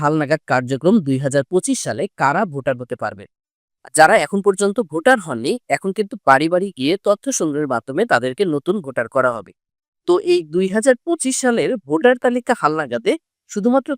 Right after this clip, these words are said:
তারাই ভোটার হতে পারবেন, যাদের জন্মসাল দুই হাজার ছাব্বিশ সালের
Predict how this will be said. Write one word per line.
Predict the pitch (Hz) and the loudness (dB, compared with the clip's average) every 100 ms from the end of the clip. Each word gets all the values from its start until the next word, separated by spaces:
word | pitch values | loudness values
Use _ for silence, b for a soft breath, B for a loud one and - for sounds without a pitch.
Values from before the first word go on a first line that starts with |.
| - | 0
তারাই | 131 190 214 | 2 2 0
ভোটার | 202 208 208 | 0 0 0
হতে | 190 202 | -2 0
পারবেন, | 185 240 277 151 | 0 0 -2 2
যাদের | 120 120 208 208 | 0 0 -4 -4
জন্মসাল | 135 127 135 190 254 160 151 | -6 -6 -6 -4 -6 -6 -4
দুই | 180 190 | -4 -2
হাজার | 262 294 285 - | 0 0 0 0
ছাব্বিশ | 214 - - 247 - | -4 -4 -6 -6 -4
সালের | 139 113 131 | -4 -2 -2